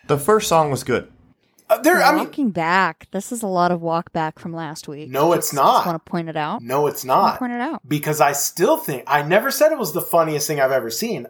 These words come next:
Speaker 2: I said it's one of the most powerful things I've seen in the last few years, which I still adhere to. I think for somebody that suffers with mental health issues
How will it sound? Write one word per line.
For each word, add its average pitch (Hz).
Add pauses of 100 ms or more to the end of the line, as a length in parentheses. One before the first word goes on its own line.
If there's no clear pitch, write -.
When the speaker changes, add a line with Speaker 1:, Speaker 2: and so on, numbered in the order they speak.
Speaker 2:
I 143
said 151
it's 151
one 147
of 143
the 143
most 120
powerful 160
things 110
I've 123
seen 120
in 117
the 113
last 110
few 110
years, 139 (380)
which 135
I 127
still 139
adhere 151
to. - (320)
I 151
think 180
for 156
somebody 151
that 127
suffers 147
with 120 (400)
mental 127
health 127
issues 123